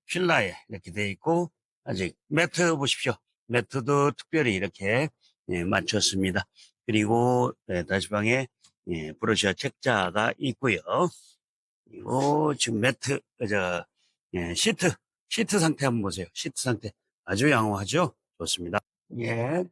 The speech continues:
조수석 뒷문 상태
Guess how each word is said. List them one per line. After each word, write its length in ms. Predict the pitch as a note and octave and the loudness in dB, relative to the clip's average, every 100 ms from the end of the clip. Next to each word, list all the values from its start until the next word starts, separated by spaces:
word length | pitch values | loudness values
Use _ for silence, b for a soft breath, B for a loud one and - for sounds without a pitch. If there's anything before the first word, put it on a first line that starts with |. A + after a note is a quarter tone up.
| _ _ _ _ _ | _ _ _ _ _
조수석 640 | D3 D3 - E3+ D#3+ G3 - | 0 2 2 2 2 2 0
뒷문 460 | F#3 F#3+ F#3+ F3 | -2 2 2 2
상태 720 | D3 C3 A#2+ - F#2+ F2 E2 | 2 2 0 -2 -6 -4 -8